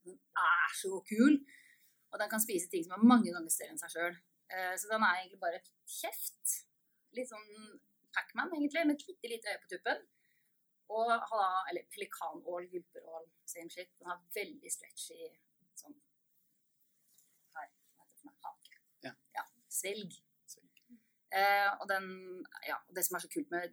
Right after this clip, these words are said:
Speaker 1: dyphavsfisk, er jo at de har da sota rutene på innsiden av magesekken sin, for det er veldig mange ting nede i dyphavet som lyser i mørket. Så nitti prosent av dyrelivet kommuniserer jo ved hjelp av lys.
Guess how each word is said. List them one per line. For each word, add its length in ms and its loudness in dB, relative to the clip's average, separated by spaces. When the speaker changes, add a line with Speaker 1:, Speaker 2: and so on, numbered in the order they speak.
Speaker 1:
dyphavsfisk, 1000 -2
er 80 -2
jo 60 -6
at 80 -16
de 140 -12
har 120 -10
da 220 -4
sota 760 4
rutene 460 -10
på 140 -10
innsiden 480 -8
av 140 -6
magesekken 480 -10
sin, 180 4
for 100 -4
det 40 -2
er 100 -6
veldig 80 -10
mange 180 -14
ting 140 -6
nede 140 -8
i 80 -16
dyphavet 300 -16
som 120 -16
lyser 360 -10
i 80 -12
mørket. 420 -4
Så 140 -6
nitti 380 -12
prosent 420 0
av 260 -4
dyrelivet 560 -10
kommuniserer 540 -4
jo 80 -8
ved 100 -8
hjelp 120 -18
av 100 -8
lys. 220 4